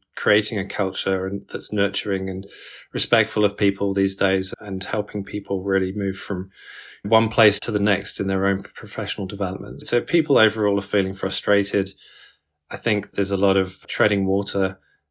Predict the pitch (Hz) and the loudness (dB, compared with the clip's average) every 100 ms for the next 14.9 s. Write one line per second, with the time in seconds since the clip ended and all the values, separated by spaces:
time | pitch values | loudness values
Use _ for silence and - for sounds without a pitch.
0 | - 101 104 104 101 101 98 98 95 - | -10 -6 -4 0 -2 -2 -4 -2 0 0
1 | 95 95 92 98 104 95 92 95 95 - | -2 -2 -2 -2 0 2 2 0 -2 -4
2 | 98 - 98 95 95 98 101 98 92 95 | -4 -4 -4 -2 -2 -2 0 0 0 -2
3 | - 101 95 92 - 101 98 95 92 92 | -4 -4 -4 -2 -4 -4 -4 -2 -4 -4
4 | 95 92 90 90 98 87 - - - - | -4 -4 -4 -4 -4 -4 -10 -8 -4 0
5 | 95 95 - - - - 107 110 - 104 | 0 -2 -8 -18 -16 -2 2 2 2 2
6 | 98 101 101 95 95 104 98 95 98 - | 2 4 4 2 0 -2 -2 -2 -4 -6
7 | - 98 95 101 - 104 - - 107 95 | -2 -2 -2 -4 -6 -4 -4 -6 -4 -4
8 | 92 - - - - _ 104 120 107 - | -4 -8 -16 -20 -20 _ 0 4 4 2
9 | 101 98 98 98 98 - 101 92 98 95 | 0 2 2 2 -2 -4 -2 0 -2 -2
10 | 92 - 101 90 - 107 95 - 101 92 | -6 -4 -4 -2 0 -2 -2 -4 -2 -2
11 | 92 95 101 98 95 95 - - _ _ | -4 -2 -2 0 -2 -4 -12 -20 _ _
12 | _ 104 110 104 98 - 92 107 - 110 | _ -10 -2 -2 -2 -4 -4 -6 -8 -6
13 | 104 92 107 101 98 95 95 - 95 - | -4 -4 -2 2 4 2 0 0 -2 -2
14 | 98 - 101 127 127 - 92 92 | -6 -2 2 2 2 0 0 0